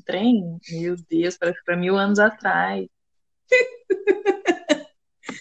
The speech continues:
Speaker 2: É,
Speaker 1: Gente,
Speaker 2: já
Speaker 1: mas
Speaker 2: faz
Speaker 1: eu
Speaker 2: um
Speaker 1: lembro dessa emoção, né? Era uma emoção.
Speaker 2: Era. Já faz um bom tempo, mas, assim, é um rolê nostálgico gostoso, sabe?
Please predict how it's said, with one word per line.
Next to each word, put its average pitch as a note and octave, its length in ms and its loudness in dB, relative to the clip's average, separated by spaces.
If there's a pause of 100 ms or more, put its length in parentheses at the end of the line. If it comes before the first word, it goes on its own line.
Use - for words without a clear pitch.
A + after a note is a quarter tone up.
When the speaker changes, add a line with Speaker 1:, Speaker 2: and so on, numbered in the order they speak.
(460)
Speaker 2:
É, G3 200 0
Speaker 1:
Gente, A#3 180 4
Speaker 2:
já G#3+ 60 -4
Speaker 1:
mas - 160 6
Speaker 2:
faz - 20 6
Speaker 1:
eu D4 180 8
Speaker 2:
um - 20 0
Speaker 1:
lembro C#4+ 380 4
dessa A#3 300 4
emoção, G#3+ 800 4
né? E3 400 -2
Era D#3 100 -8
uma F3+ 120 -6
emoção. B3 520 -6 (640)
Speaker 2:
Era. F#3+ 560 2 (480)
Já G#3 160 -4
faz A3 180 6
um A3+ 120 6
bom A#3 180 2
tempo, C4 240 2
mas, C4 280 2
assim, D#4 320 2
é B3+ 60 2
um B3 160 2
rolê B3+ 220 4
nostálgico A#3 720 -2
gostoso, A3 600 -6
sabe? A3 580 -6